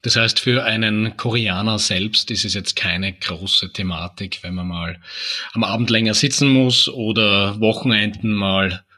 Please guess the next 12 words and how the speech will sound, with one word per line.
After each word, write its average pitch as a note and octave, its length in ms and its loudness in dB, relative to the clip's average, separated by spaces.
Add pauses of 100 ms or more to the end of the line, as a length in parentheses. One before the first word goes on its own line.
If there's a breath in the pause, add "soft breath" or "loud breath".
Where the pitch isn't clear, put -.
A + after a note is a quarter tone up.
für - 160 -10
ein G2+ 60 -4
großes F#2+ 340 -2
Projekt, G#2 500 -2
äh, F#2+ 440 -8
durcharbeiten G#2+ 600 0
muss, G2 460 0
oder G2+ 260 -4
wie F#2 100 -4
siehst - 300 0
du G2 80 -8
das? - 320 -6